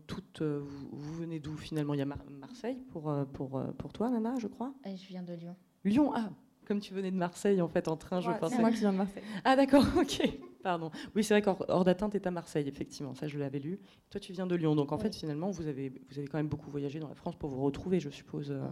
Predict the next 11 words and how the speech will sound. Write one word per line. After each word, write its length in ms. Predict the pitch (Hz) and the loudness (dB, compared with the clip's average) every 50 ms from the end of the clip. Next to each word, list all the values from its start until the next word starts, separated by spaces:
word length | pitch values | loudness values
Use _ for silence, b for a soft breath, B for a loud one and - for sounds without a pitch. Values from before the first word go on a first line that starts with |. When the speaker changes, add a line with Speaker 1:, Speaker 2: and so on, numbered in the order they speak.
| - 165 165 | -8 -10 -10
Speaker 2:
On 60 | 165 | -12
a 80 | 170 | -12
fait 260 | 170 - - 190 185 175 | -12 -12 -12 -12 -10 -8
le 120 | 170 170 | -8 -8
Speaker 1:
toutes. 260 | 170 165 165 165 165 | -8 -6 -8 -8 -10
Speaker 2:
tour, 300 | - - 202 196 190 185 185 | -8 -6 -4 -4 -4 -4 -6
euh, 300 | 180 175 170 170 165 165 | -6 -6 -6 -8 -8 -8
en 100 | 165 165 | -10 -8
T 120 | 160 175 | -8 -8
G 140 | 165 156 175 160 | -6 -6 -6 -6
V. 180 | 170 208 262 | -6 -8 -8